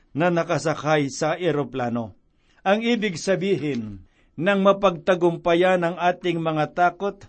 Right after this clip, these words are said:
ay hindi natin hahayaang magapi tayo ng ating damdamin.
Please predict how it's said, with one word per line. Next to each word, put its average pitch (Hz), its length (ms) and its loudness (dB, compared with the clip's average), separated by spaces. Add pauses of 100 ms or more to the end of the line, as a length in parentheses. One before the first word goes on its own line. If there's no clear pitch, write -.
(280)
ay 180 240 4
hindi 165 400 2
natin 180 460 0
hahayaang 165 680 4
magapi 156 560 0
tayo 156 480 -2 (380)
ng 170 240 0
ating 170 560 0
damdamin. 127 720 2